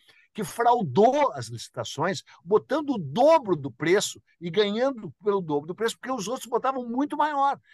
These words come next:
Depois chegou a vez do Potter ganhar seis ruas, oito ruas, tá aqui, tá escrito, já me perdi. Oito,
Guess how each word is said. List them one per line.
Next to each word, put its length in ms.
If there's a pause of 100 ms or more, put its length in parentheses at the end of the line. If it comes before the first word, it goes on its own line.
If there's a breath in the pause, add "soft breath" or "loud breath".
Depois 360
chegou 260
a 80
vez 300
do 120
Potter 540
ganhar 460
seis 380
ruas, 460
oito 400
ruas, 240
tá 120
aqui, 120
tá 120
escrito, 260 (400)
já 80
me 140
perdi. 360 (280)
Oito, 500